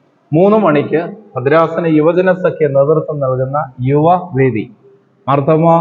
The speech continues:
സുറിയാനി സഭയിൽ നവാഭിഷക്തനായ,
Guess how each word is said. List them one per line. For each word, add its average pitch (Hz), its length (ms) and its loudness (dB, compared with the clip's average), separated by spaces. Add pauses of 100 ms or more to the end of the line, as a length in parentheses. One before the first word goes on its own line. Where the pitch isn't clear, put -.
(320)
സുറിയാനി 160 520 2
സഭയിൽ 143 460 0 (580)
നവാഭിഷക്തനായ, 160 1120 0